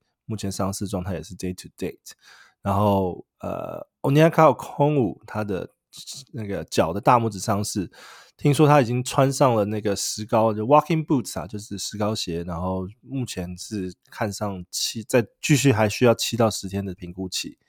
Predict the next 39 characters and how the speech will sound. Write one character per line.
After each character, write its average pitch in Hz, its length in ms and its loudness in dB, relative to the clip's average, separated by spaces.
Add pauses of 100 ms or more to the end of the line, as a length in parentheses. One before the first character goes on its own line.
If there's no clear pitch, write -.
(420)
这 185 140 4
个， 139 160 4
这 196 240 2
个 156 60 6
伤 - 200 0
势 139 160 -2
更 123 140 4
新 117 160 2
跟 120 260 2 (260)
<clears throat> 135 380 2
上 120 240 2
一 110 60 2
周 107 140 4
其 101 120 0
实 87 80 -2
差 - 160 -6
不 101 120 -6
多。 80 320 -8 (800)
然 120 80 6
后 127 80 8
再 135 140 8
来 120 60 8
是 131 120 0
K 117 260 4
P，K - 1200 0
P 127 180 4
Chris， - 380 0
那 123 120 -2
个 113 160 2
Porzingis 120 540 4
这 113 80 2
边 110 240 2
他 110 160 2
的 98 220 2
hamstring， 117 640 0
就 104 100 -6
是 98 260 -4
也 95 140 -6
是 101 200 -6